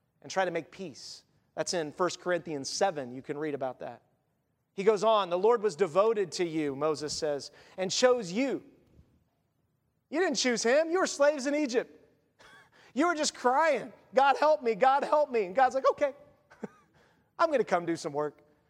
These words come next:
And, and, and he says, "Not because you were more numerous than all the peoples, for you were the fewest of all the peoples, but because the Lord loved you and kept the oath he swore to your fathers."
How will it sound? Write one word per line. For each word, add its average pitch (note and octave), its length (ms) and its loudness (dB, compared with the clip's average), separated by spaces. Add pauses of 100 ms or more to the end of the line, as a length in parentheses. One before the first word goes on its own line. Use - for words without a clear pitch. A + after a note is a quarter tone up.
(1000)
And, A#3+ 220 2
and, B3+ 200 0
and B3+ 140 0
he C4 80 2
says, C#4 400 2
"Not D4 240 2
because C#4 400 0
you C4+ 80 -4
were B3+ 140 4
more A#3 180 0
numerous A#3+ 540 0
than F3 160 -2
all D#3 120 2
the D3 100 -4
peoples, E3+ 420 -6
for A#3 100 -10
you A#3+ 160 -2
were C#4 80 -2
the A3+ 100 0
fewest B3+ 600 0
of D#3+ 100 -2
all D3+ 140 2
the C3+ 80 -8
peoples, C#3+ 360 -8
but F#3+ 160 -2
because A3 300 -2
the G#3+ 100 2
Lord A3 400 0
loved A3 400 -2
you D3+ 280 -4
and F3 120 -10
kept G3+ 300 -6
the F#3+ 160 -16
oath G#3+ 380 0
he F#3 120 -10
swore G3 540 -6
to F3+ 160 -14
your D#3+ 140 -10
fathers." C#3+ 360 -10